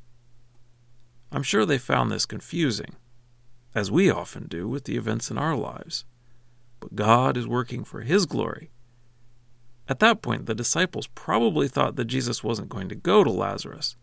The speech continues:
But then, he says, "Let us go to Judea again." They are surprised because the Jewish leaders in Jerusalem wanted to kill Jesus. Jesus says they can walk in the light. I think the point is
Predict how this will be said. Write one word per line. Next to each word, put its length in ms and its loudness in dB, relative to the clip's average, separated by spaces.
But 160 -2
then, 360 10
he 120 -4
says, 340 -2
"Let 160 6
us 100 4
go 140 4
to 100 4
Judea 480 6
again." 360 -6
They 120 2
are 80 2
surprised 600 6
because 260 -2
the 80 -2
Jewish 340 4
leaders 360 4
in 80 -2
Jerusalem 560 2
wanted 240 2
to 80 0
kill 240 4
Jesus. 580 -4
Jesus 380 0
says 400 0
they 140 -2
can 180 -4
walk 320 -6
in 120 -8
the 60 -8
light. 440 -4
I 40 -2
think 180 6
the 60 -6
point 320 2
is 320 -8